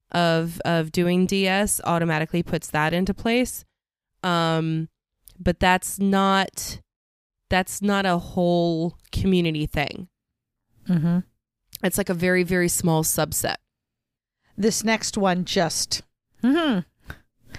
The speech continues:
Speaker 1: <laughs>
Speaker 2: This person's last daddy tried to make them stop taking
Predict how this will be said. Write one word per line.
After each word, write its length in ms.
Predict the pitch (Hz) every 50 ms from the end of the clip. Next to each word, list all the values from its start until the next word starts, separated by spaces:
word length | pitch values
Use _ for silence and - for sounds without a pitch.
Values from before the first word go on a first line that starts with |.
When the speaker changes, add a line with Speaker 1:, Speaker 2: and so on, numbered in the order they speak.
| - - _ - 175
Speaker 1:
<laughs> 20 | 180 180 - - _ _ _ _ _ _ -
Speaker 2:
This 280 | 175 165 247 269 262
person's 480 | - - 330 330 294 - 247 233 - -
last 380 | 208 220 208 233 247 - - -
daddy 320 | 226 202 202 196 180 180
tried 320 | - - 220 185 196 214
to 100 | - 202
make 160 | 208 202 - -
them 100 | 170 180
stop 420 | - - - - 208 - - -
taking 520 | - - 196 185 - 196 190 185 175 -